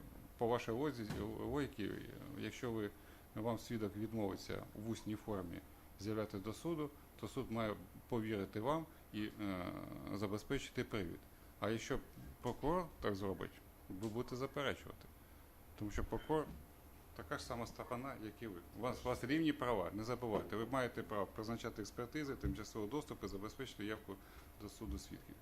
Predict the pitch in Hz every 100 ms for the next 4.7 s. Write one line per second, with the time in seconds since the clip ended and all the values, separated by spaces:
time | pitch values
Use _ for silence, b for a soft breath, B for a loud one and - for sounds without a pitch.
0 | - - 117 101 92 87 - - - -
1 | - - - - - - - - - -
2 | - - - - 110 120 - 180 147 117
3 | 95 107 101 120 110 - 104 110 104 113
4 | 131 151 - 104 - 127